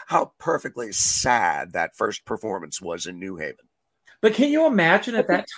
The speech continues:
Speaker 2: time if they had their devices? Uh, you know,
Speaker 1: Oh,
Speaker 2: thank
Speaker 1: it'd be even
Speaker 2: God
Speaker 1: worse.
Speaker 2: they didn't
Speaker 1: It'd be
Speaker 2: have
Speaker 1: even
Speaker 2: them at that
Speaker 1: worse.
Speaker 2: time.
Speaker 3: Well,
Speaker 1: But now, of course, they
Speaker 3: yeah.
Speaker 1: have their devices at the first preview on Broadway, so.
Speaker 3: Well, Some Like It Hot definitely suffered from that because it was previewing in New York, and New York, New York is gonna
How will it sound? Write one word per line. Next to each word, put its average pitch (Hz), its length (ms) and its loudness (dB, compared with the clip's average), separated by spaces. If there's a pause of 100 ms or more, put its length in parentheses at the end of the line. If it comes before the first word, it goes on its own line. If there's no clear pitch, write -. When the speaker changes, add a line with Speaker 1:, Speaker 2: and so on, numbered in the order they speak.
(100)
Speaker 2:
time 202 200 0
if 156 160 0
they 151 160 0
had 143 380 -2
their 156 160 0
devices? 143 920 -6
Uh, 147 100 -2 (120)
you 156 140 0
know, 139 80 0
Speaker 1:
Oh, 165 80 4
Speaker 2:
thank 190 140 6
Speaker 1:
it'd 143 80 -10
be - 60 -6
even 214 100 4
Speaker 2:
God 240 280 4
Speaker 1:
worse. - 440 -10
Speaker 2:
they 151 120 0
didn't 151 140 -2
Speaker 1:
It'd - 40 -6
be 139 60 -6
Speaker 2:
have 143 180 -2
Speaker 1:
even 120 60 -8
Speaker 2:
them - 20 -6
at 120 60 -2
that 131 80 0
Speaker 1:
worse. - 280 -6
Speaker 2:
time. 240 80 -2
Speaker 3:
Well, 233 180 10
Speaker 1:
But 165 120 0
now, 160 280 2
of 185 100 -6
course, 156 220 2
they 233 60 6
Speaker 3:
yeah. 202 120 6
Speaker 1:
have 135 160 0
their 127 120 -4
devices 127 540 -2
at 131 100 -8
the - 60 -10
first 139 340 -6
preview 127 420 -6 (220)
on 139 240 0
Broadway, 120 580 -2
so. 110 380 -6 (920)
Speaker 3:
Well, 226 120 6
Some 247 220 0
Like 233 180 2
It 196 80 0
Hot 202 260 0
definitely 175 440 -4
suffered 170 420 -10
from 120 160 -14
that 113 260 -12
because 127 200 -8
it 143 40 -10
was - 120 -12
previewing 113 500 -6
in 107 80 -8
New 110 80 -6
York, 110 340 -2
and 156 80 2
New 139 60 2
York, 143 280 4
New 143 80 -4
York 143 260 0
is 160 80 -4
gonna 135 160 -10